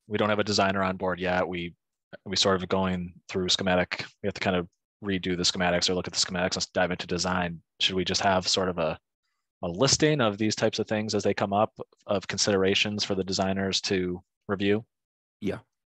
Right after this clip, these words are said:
Speaker 2: I think that's, that's right. And the, the architect will have to work with a landscape architect for the, the, the, the landscaping at the building. But,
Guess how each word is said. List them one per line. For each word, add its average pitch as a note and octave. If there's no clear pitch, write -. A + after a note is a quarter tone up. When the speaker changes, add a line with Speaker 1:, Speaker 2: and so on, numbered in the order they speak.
Speaker 2:
I G2+
think G2+
that's, -
that's F2+
right. A#2
And F#2+
the, F#2+
the F2+
architect A2+
will G2
have G2+
to F#2+
work G2
with G2
a E2+
landscape G2+
architect -
for F#2
the, F#2+
the, F#2
the, -
the G2+
landscaping A#2+
at B2
the -
building. A#2
But, G2